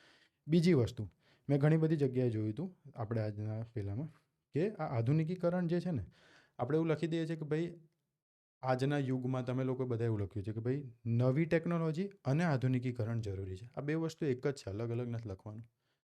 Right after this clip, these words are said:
બરાબર? પછી ઘણી બધી જગ્યાએ તમે ટોપિકથી બહાર જતા રહો છો. ટોપિકથી બહાર એટલે સાયબર સિક્યોરિટી પર આખો એસે તમે લખતા હોય એવું લાગે. ના, આપણે એવું નથી લખવું.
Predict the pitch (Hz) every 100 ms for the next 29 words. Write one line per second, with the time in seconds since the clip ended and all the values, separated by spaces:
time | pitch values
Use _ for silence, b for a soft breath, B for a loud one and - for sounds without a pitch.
0 | _ _ - 120 165 151 - b b b
1 | b _ 147 143 214 254 - _ _ _
2 | _ _ _ _ - 131 143 180 180 185
3 | 170 156 175 170 160 170 175 - - _
4 | _ 139 123 170 - 175 139 117 131 120
5 | 113 95 95 - 117 _ _ _ _ -
6 | 123 131 135 147 135 135 151 - 120 131
7 | 143 139 123 135 127 135 139 120 - 135
8 | 135 - - 120 139 127 127 123 117 -
9 | 120 113 104 98 95 98 - b b b
10 | b 117 104 101 120 117 107 98 95